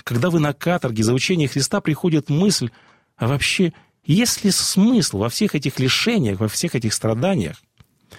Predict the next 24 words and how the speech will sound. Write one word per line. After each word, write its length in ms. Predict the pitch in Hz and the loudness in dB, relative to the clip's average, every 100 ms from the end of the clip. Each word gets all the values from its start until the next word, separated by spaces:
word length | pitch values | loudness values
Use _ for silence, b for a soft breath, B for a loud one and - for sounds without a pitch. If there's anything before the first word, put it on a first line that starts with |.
| B B B - | B B B 0
Если 600 | 127 165 - 147 139 - _ | 2 2 2 0 0 -4 _
в 120 | - | -8
предыдущем 640 | - 127 139 151 156 - 107 | -2 0 2 2 2 2 0
видении 400 | 120 123 139 113 | 2 2 2 0
Христос 440 | 123 110 135 - | -2 0 0 0
явился 380 | 113 131 123 104 | 2 2 0 -2
как 260 | 110 104 - b b - | -4 -6 -10 b b -6
«Господин 720 | 107 117 - 113 110 120 95 | -2 -2 -2 -2 2 0 0
Церкви», 640 | - 139 208 - 85 - _ _ _ _ _ _ _ - - | 0 2 0 -2 -8 -12 _ _ _ _ _ _ _ -18 -4
то 100 | 107 | 0
здесь, 460 | 98 98 135 120 - B B B | 0 2 2 0 -6 B B B
в 60 | 113 | -2
этой 220 | 117 123 | 0 0
сцене 520 | - - 156 135 110 | 0 0 0 2 2
инаугурации, 840 | 113 107 117 135 175 - 113 95 B B B B | 0 0 0 0 0 -2 -2 -4 B B B B
открывается 760 | 104 - 127 190 185 - - | -4 0 0 2 2 0 0
Иоанну 400 | 127 127 180 170 | 2 2 2 0
Христос 480 | - 135 - 160 - | -2 -2 0 -2 -2
как 300 | - 135 - b b b | -2 -4 -8 b b b
Господин 920 | 110 120 - 143 123 151 131 123 131 | -4 -2 -2 -4 0 2 2 2 4
мира, 400 | 190 202 127 85 | 4 4 2 -2
как 180 | - 123 | -6 -4
Царь 260 | - 175 151 | 0 0 0
славы. 640 | - 147 156 180 120 92 | 0 0 2 2 0 -4